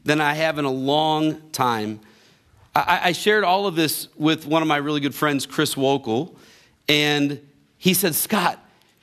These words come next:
your story sounds like that boy when Jesus fed the five thousand that we just heard about.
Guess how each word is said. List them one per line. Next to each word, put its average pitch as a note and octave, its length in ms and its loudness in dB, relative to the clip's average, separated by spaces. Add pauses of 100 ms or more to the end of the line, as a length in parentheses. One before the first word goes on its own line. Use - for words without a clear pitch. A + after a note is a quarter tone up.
your G3+ 240 4
story G#3 540 0
sounds F3+ 440 0
like D#3+ 220 0
that D3+ 300 -2
boy F#3+ 460 0 (580)
when E3 180 4
Jesus F#3+ 380 -2
fed F3+ 180 0
the F3 60 -8
five E3+ 260 0
thousand F3+ 380 -2
that G3 80 2
we E3 80 -4
just E3 160 -2
heard F3 160 0
about. G#3+ 360 -2